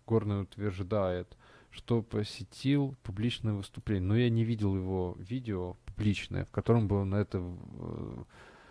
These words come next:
э, заявлял, или пускай ссылку на статью. Э, утверждал, что посетил публичное выступление Левашова и наблюдал недобросовестные и опасные манипуляции целителя с десятком людей,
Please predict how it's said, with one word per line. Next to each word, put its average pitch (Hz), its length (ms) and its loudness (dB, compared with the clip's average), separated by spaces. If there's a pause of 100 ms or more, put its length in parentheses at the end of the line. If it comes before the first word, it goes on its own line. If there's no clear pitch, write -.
(200)
э, - 60 -12 (480)
заявлял, 101 600 6
или 95 200 0
пускай - 580 4
ссылку 120 400 2
на 101 140 6
статью. 95 640 0 (680)
Э, - 220 -10 (1800)
утверждал, 107 500 -2
что 98 220 0
посетил 104 500 0
публичное 101 480 -2
выступление 95 500 -4
Левашова 92 580 0
и - 20 0
наблюдал 98 640 2 (320)
недобросовестные 98 1300 -2
и - 180 -8
опасные 98 680 -2
манипуляции 92 880 -6
целителя 92 760 -8
с - 220 -20
десятком 98 640 -8
людей, 95 480 -4